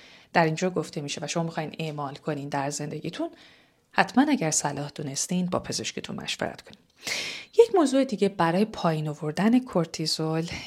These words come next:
یک تمرینیه که، اه، به عنوان تمرین، اه، ملکه شدن یا زمانی که شما برای خودتون می‌ذارید و میگید: «خب،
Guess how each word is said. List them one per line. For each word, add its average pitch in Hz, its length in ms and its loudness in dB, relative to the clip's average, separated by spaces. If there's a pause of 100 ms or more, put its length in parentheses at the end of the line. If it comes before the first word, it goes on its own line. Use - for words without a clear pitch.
(120)
یک 247 220 0
تمرینیه 185 680 0
که، 175 460 0 (440)
اه، 165 120 -4
به 170 160 -4
عنوان 190 380 0
تمرین، 175 920 -4 (380)
اه، 170 80 -6
ملکه 156 760 -2
شدن 143 500 -4
یا 151 100 -4
زمانی 165 680 2
که 226 280 4 (420)
شما 170 240 0
برای 175 220 2
خودتون 214 340 -2
می‌ذارید 233 300 2
و 165 60 0
میگید: 180 240 -2
«خب، - 320 -6